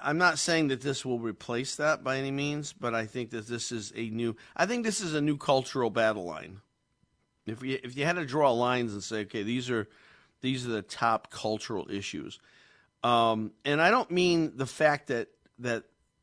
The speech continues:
that this i-, issue exists. I mean the fact that it's being pushed and sold and propagandized so hard.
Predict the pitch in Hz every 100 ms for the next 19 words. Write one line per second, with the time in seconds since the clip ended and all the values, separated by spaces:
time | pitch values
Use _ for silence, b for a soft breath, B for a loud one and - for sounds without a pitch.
0 | _ _ 120 113 131 123 - 131 - 127
1 | - 120 110 104 101 95 175 127 - -
2 | - - - b b b b - 131 151
3 | 170 - 147 127 127 117 107 - 127 117
4 | 110 - 170 143 - - - 113 113 -
5 | - - 151 147 113 101 101 98 - 123
6 | 123 107 127 127 95 87 87 - - -
7 | 101 87 110 90 -